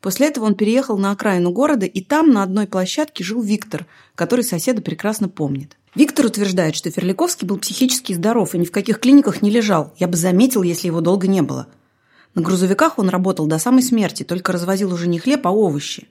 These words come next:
Он как-то сказал: "Помнишь надписи по городу?" "Это я", вспоминает Виктор. А его всё поймать не могли. Мы смеялись с ним, шоферюги между собой. Всё друг другу рассказывают. Это было ночью, он ездил, никого не было.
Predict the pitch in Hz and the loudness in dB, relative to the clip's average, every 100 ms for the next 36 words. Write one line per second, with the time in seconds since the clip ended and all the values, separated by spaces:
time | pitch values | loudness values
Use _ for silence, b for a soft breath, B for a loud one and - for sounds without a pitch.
0 | _ 226 254 262 - - 247 226 190 - | _ 2 2 2 -2 -2 0 0 0 4
1 | 269 320 277 220 - 170 - 160 156 - | 6 6 6 0 0 -8 -4 -4 -4 -6
2 | 151 - - 175 180 143 131 117 - - | -10 -12 -6 -2 0 -2 -2 -8 -14 -10
3 | 143 143 143 139 139 131 143 - b b | -2 -2 -2 -6 -12 -14 -20 -20 b b
4 | b b b 151 175 247 196 180 196 190 | b b b -4 0 -2 -2 0 0 0
5 | 147 147 147 139 135 147 160 185 220 240 | 0 0 0 0 -2 -2 0 0 2 0
6 | 165 160 139 - 147 190 185 156 143 151 | -2 -4 -4 -6 -6 -4 -2 -2 -2 -2
7 | 147 - 175 160 - B B - 240 185 | -6 -8 -6 -6 -8 B B -6 -2 -2
8 | 160 185 160 147 147 - 139 131 127 - | -4 -4 -4 -2 -4 -4 -4 -6 -14 -20
9 | _ - 160 185 220 190 160 127 - 185 | _ -10 -6 -2 0 2 0 -2 -8 -12
10 | - 175 175 151 131 131 160 175 185 196 | -4 0 0 0 -2 -4 -4 -4 -2 0
11 | 233 156 131 135 | 0 0 -2 -6